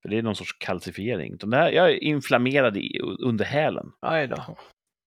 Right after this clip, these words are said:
Speaker 1: Och det är väl rätt okej, men när man har typ suttit länge eller legat på sängen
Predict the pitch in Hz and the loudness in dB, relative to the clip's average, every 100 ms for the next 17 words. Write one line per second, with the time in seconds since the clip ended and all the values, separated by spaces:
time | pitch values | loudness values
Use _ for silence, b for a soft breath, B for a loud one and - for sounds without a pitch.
0 | _ _ _ _ _ _ - 127 127 120 | _ _ _ _ _ _ 0 2 4 4
1 | 117 - _ _ _ _ _ _ _ _ | 2 0 _ _ _ _ _ _ _ _
2 | _ _ _ _ _ _ - 120 123 151 | _ _ _ _ _ _ -2 0 2 0
3 | 151 - 95 87 110 131 135 143 139 143 | 0 2 2 4 2 2 2 2 0 -2
4 | 131 - 190 - - 202 190 156 113 113 | -6 0 0 0 -8 -4 0 2 2 2
5 | 113 117 120 110 107 104 - 107 101 101 | 2 4 4 2 -2 -4 2 2 2 0
6 | 101 101 | 0 -2